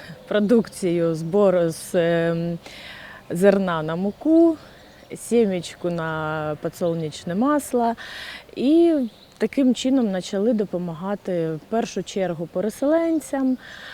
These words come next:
давати там якісь речі, якісь одіяла, подушки.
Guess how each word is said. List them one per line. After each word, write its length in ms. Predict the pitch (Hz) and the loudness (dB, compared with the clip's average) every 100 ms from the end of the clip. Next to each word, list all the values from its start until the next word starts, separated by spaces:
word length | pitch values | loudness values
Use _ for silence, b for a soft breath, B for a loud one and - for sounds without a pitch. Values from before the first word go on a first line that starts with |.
| B B - | B B -4
давати 460 | 180 190 196 175 - | 0 2 2 0 -4
там 180 | 175 170 | -6 -4
якісь 340 | 180 247 - | -4 -4 -2
речі, 720 | 214 226 233 233 - - 220 | 0 2 2 0 -4 -2 0
якісь 440 | 202 190 - 226 - | 0 0 0 0 0
одіяла, 840 | 208 226 202 208 214 214 208 202 | 0 2 2 0 2 2 2 0
подушки. 840 | 196 208 202 220 226 214 - - | 0 -2 0 2 2 0 -6 -6